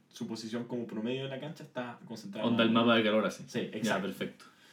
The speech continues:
Speaker 1: Sí, está como más pegado a la mitad de cancha que hacia el área.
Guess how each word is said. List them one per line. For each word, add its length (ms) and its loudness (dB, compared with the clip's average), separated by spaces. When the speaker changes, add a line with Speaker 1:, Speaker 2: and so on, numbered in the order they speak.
Speaker 1:
Sí, 60 -6
está 380 -6
como 200 0
más 280 0
pegado 380 0
a 40 -2
la 80 -4
mitad 320 -4
de 120 -4
cancha 420 -4
que 420 -2
hacia 160 -6
el 80 -2
área. 240 -6